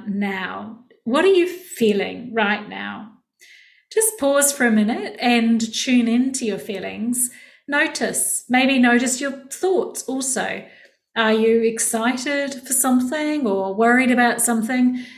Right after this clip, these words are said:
Are you concerned about a conversation or optimistic about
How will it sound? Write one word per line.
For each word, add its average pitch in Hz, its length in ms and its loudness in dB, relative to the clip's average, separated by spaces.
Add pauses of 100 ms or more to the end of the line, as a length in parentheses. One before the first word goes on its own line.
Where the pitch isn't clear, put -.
(100)
Are 226 40 2
you 220 200 4
concerned 226 840 0
about 208 320 -2
a 196 60 -6
conversation 226 960 2
or 208 400 0 (180)
optimistic 269 920 0
about 214 560 2